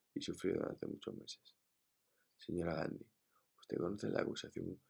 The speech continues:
según la cual fueron ustedes, los hindúes, los que provocaron esta guerra y atacaron los primeros? ¿Qué contesta a ello? Contesto admitiendo que sin que, si queremos mirar muy atrás,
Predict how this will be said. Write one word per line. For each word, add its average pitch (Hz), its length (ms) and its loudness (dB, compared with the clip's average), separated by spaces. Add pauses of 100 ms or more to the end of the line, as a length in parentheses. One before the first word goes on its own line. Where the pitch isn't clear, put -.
(160)
según - 320 0
la 87 100 4
cual 87 200 0
fueron 87 240 0
ustedes, 90 440 0 (420)
los - 160 -6
hindúes, - 420 2
los - 180 -2
que - 100 2
provocaron - 400 0
esta - 220 -4
guerra - 300 -2 (340)
y - 60 -2
atacaron 80 360 2
los - 100 -6
primeros? - 400 0 (480)
¿Qué - 80 -4
contesta 92 420 -2
a - 80 2
ello? - 240 -2 (1500)
Contesto 101 360 2
admitiendo 110 400 4
que 107 120 0
sin - 200 -4
que, - 300 -2 (220)
si - 180 -6
queremos 95 380 2
mirar 98 440 4
muy - 160 0
atrás, 82 420 2